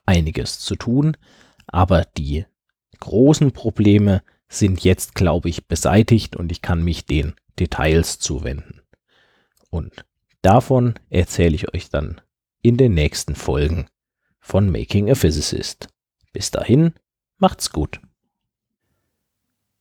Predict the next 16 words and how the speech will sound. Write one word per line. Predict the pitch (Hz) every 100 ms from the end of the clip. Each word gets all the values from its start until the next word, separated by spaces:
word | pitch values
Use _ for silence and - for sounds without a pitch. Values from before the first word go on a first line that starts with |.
| -
Dieser | 98 113
Podcast | - 92 - 87 82 80 -
steht | - 87 78
unter | - 87 95
einer | - 80 76
Creative | - 82 80 101 - 110
Commons | - 101 87 65 -
Lizenz. | 69 67 - 60 - - - - _ _ _ _ _ _ _ _
Das | 87 85
Intro | - 117 120 - 127 131 143 - -
basiert | - 85 - 92 -
auf | 87
dem | - 90
Stück | - - 92 - _ -
Robot | 71 82 76 69
Physics | - 107 110 127 - -